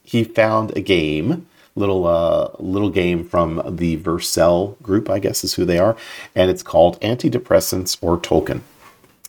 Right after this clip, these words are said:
And you have to guess whether or not the word that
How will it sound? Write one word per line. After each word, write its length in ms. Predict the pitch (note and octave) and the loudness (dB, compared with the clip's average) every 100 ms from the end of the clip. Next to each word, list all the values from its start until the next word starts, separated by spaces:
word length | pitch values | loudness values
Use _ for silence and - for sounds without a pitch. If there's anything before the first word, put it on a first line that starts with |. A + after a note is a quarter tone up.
| _ | _
And 560 | G#2 F2+ F2 E2 E2+ - _ | 2 4 4 2 -4 -10 _
you 140 | - G#2+ | 0 2
have 120 | - | 2
to 80 | F2+ | -2
guess 480 | F2 F#2 F2 - - | 2 2 2 -6 -6
whether 380 | F#2 F#2 G2 F2 | 0 2 4 2
or 160 | - F2+ | 0 -2
not 340 | D#2 D#2 D#2 - | 0 0 -2 -4
the 160 | E2+ E2 | -4 0
word 400 | F2 F2 F2 D#2+ | 2 2 2 2
that 200 | D2 | 0